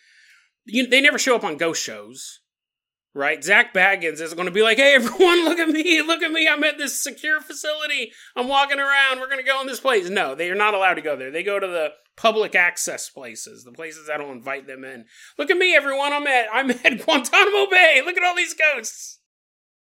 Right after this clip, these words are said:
They're not gonna do that. So it would make sense, right? You have so much young energy, so much fear of what is going to,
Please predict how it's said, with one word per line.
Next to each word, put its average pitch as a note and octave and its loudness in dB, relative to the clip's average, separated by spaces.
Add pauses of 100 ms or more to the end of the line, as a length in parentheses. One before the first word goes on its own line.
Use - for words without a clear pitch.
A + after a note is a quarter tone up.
(320)
They're G#3 0
not G#3+ 2
gonna G3 -4
do G3 0
that. D#3+ 0
So G#3 0
it A3+ 4
would A#3 4
make F#3+ -2
sense, E3+ -4
right? D#3 0
You D#3 -6
have D#3+ -6
so G3+ -4
much F#3+ -8
young E3 -2
energy, E3 -6
so E3 -6
much D#3+ -8
fear E3 -6 (200)
of C3+ -12
what D#3 -4 (300)
is C3+ -16
going D3 -8
to, C#3 -12